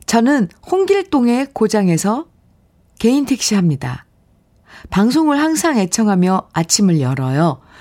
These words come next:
방송 들으면서 느낀 건데, 현미님, 왜 그리 마음이 고와요? 오, 네. <laughs> 모든 애청자님들의 희노애락을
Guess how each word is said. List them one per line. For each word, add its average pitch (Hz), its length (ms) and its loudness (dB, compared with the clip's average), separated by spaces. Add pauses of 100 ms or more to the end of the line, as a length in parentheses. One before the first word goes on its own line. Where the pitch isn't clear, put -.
(220)
방송 240 400 0
들으면서 196 600 2
느낀 180 440 0
건데, 147 540 -2 (380)
현미님, 294 560 0 (840)
왜 196 200 2
그리 220 260 2
마음이 135 400 -2
고와요? 139 680 -2 (100)
오, 233 580 -2 (380)
네. 147 360 -4 (680)
<laughs> - 960 -12
모든 226 360 2
애청자님들의 208 1080 0 (200)
희노애락을 214 840 0